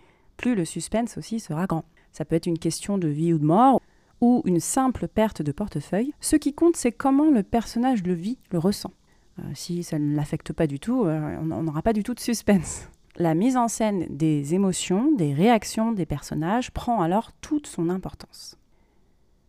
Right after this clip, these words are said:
Un autre moyen, c'est de mettre votre héros face à des choix impossibles, des dilemmes, dans des situations où le choix A est aussi mauvais que le choix B,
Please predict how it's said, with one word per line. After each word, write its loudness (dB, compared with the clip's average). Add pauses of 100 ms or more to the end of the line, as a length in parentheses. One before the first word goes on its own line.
(420)
Un 4
autre 4
moyen, 6
c'est 2
de 0
mettre 0
votre -2
héros 4
face -4
à -2
des -4
choix -2
impossibles, -2 (160)
des 2
dilemmes, 4
dans -6
des -2
situations -2
où 2
le 0
choix -4
A 2
est 0
aussi -4
mauvais 2
que -4
le 2
choix -2
B, 2